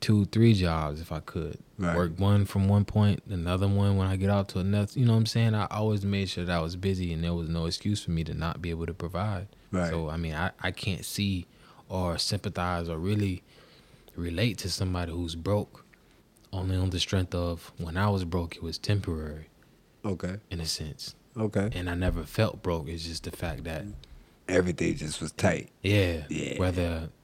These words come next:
Speaker 1: m-, money was sent and put up, but I made sure everything, no one wanted or needed anything.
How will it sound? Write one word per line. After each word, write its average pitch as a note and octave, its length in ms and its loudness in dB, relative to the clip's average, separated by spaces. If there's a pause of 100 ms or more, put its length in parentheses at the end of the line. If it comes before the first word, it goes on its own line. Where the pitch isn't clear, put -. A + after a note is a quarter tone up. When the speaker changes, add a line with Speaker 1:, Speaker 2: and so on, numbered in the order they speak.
Speaker 1:
m-, F2 260 -8
money F#2+ 320 2
was F#2+ 200 4
sent - 420 4
and - 140 -8
put G2+ 180 4
up, G#2 260 4
but F2 200 -6
I F2 100 -6
made F#2+ 220 2
sure - 300 2
everything, G2 720 6
no F#2 80 2
one G2 320 4
wanted G2+ 420 4
or E2+ 160 -4
needed F#2+ 400 4
anything. D#2+ 560 2